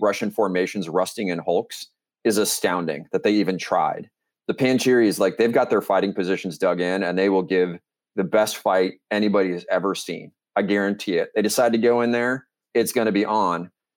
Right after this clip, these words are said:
But they're not gonna have the support. I mean, all of these guys that are rolling are rolling in with our forward-looking infrared radar. They've got all of our machine guns. They've got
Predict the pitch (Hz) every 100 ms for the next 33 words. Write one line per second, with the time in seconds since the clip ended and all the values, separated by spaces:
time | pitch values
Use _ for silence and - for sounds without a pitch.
0 | _ 117 104 107 120 131 135 131 120 131
1 | 120 107 110 - 165 107 92 101 110 117
2 | 131 127 113 127 120 120 107 110 117 101
3 | 98 104 127 101 92 95 104 101 107 101
4 | 90 - 113 104 101 101 98 101 98 98
5 | 92 87 101 101 90 80 82 98 95 101
6 | 113 104 104 101 98 - 107 101 87 78
7 | 80 98 95